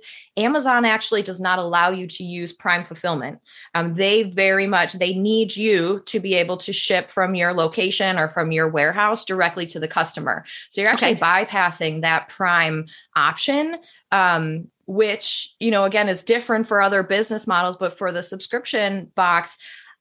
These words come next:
Speaker 1: I kind of love that they do that because then you're not competing with,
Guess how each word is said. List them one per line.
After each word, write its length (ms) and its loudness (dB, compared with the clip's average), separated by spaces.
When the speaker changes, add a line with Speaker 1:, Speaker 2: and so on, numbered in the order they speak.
Speaker 1:
I 60 2
kind 260 0
of 120 0
love 320 2
that 140 -2
they 120 0
do 220 -2
that 200 2
because 320 -2
then 200 2
you're 100 2
not 220 0
competing 840 -4
with, 320 2